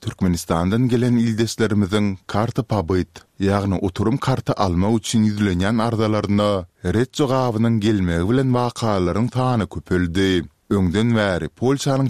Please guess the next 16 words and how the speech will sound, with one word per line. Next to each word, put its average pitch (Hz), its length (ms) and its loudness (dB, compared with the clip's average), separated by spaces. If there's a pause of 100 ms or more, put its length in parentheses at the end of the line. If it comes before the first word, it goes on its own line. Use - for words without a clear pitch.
çäginde 107 440 0
ýaşaýan 110 580 0
türkmenler 101 580 0 (100)
hem 107 200 0 (200)
öz 135 120 0
gezeginde 113 800 0 (200)
täzeden 95 600 0
karta 123 420 -2
pabyt 101 420 -2
almaklykda 127 760 0 (100)
kynçylyk 127 500 0
çekýärler. 92 800 0 (200)
Sebäbi 92 640 0
olara 98 400 0
hem 127 300 -2 (280)
ret 131 160 0